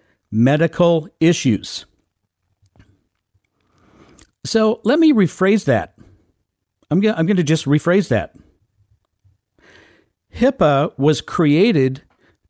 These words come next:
to prevent private business from discriminating against you due to medical issues. Such as not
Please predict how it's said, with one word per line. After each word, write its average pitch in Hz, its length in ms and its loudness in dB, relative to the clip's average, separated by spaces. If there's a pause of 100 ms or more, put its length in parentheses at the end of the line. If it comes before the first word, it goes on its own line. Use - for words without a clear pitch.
to 170 180 0
prevent 143 640 -4
private 170 640 -2
business 165 680 0 (420)
from 151 300 -2
discriminating 151 800 2
against 123 420 -2
you 117 320 0 (400)
due 170 220 2
to - 160 -2
medical 175 540 2
issues. 104 580 -4 (1200)
Such - 420 -2
as 127 600 0 (380)
not 123 580 0